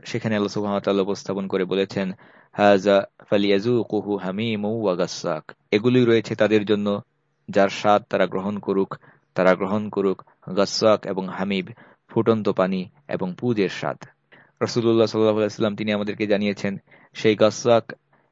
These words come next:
এত বিষাক্ত এবং দুর্গন্ধময় হবে যে তার সামান্য পরিমাণ এই সমস্ত দুনিয়াকে বিষাক্ত করে দেওয়ার জন্য যথেষ্ট। রাসূলুল্লাহ সাল্লাল্লাহু আলাইহি ওয়াসাল্লাম তিনি বলেছেন,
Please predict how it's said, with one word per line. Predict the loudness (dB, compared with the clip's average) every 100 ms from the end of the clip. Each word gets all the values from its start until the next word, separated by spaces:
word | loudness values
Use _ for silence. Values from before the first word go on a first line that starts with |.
| -2
এত | 0 2
বিষাক্ত | 0 2 0 0
এবং | -2 0 -2
দুর্গন্ধময় | -2 -2 -4 -2 0 0
হবে | 0 0 0 -2 _ _ _ -4
যে | -2
তার | 2 0
সামান্য | 0 -2 0 -2
পরিমাণ | -4 -2 0 0 -2 -6 _ _ _ _ _
এই | -8
সমস্ত | -6 -4 -6 -6 -4
দুনিয়াকে | -4 -2 0 0 0 -2 -2 _ _ _ -8
বিষাক্ত | -6 -6 -4 -4
করে | -4 -2
দেওয়ার | -2 -2
জন্য | -4 -6
যথেষ্ট। | -6 -8 -12 -12 -14 _ _ _ _ -10
রাসূলুল্লাহ | -10 -6 -2 0 -2
সাল্লাল্লাহু | 0 0
আলাইহি | 0 -2
ওয়াসাল্লাম | -6
তিনি | -6 -6
বলেছেন, | -2 -4 -4 -8